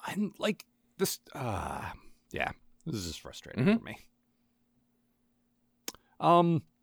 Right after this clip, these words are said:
Speaker 1: <sighs> I might as well get into my bad thing.
Speaker 2: Yeah, go for it.
Speaker 1: Is it, is it weird? It's weird, right? That they never once say what kind of organ or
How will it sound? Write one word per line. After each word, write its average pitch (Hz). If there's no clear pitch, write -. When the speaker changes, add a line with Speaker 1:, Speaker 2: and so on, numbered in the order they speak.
Speaker 1:
<sighs> -
I 202
might 254
as 285
well 247
get 175
into 131
my 110
bad 87
thing. -
Speaker 2:
Yeah, 180
go 131
for 95
it. -
Speaker 1:
Is 277
it, 320
is 220
it 302
weird? 277
It's 202
weird, 196
right? 160
That 165
they 180
never 165
once 147
say 135
what 143
kind 135
of 123
organ 135
or 104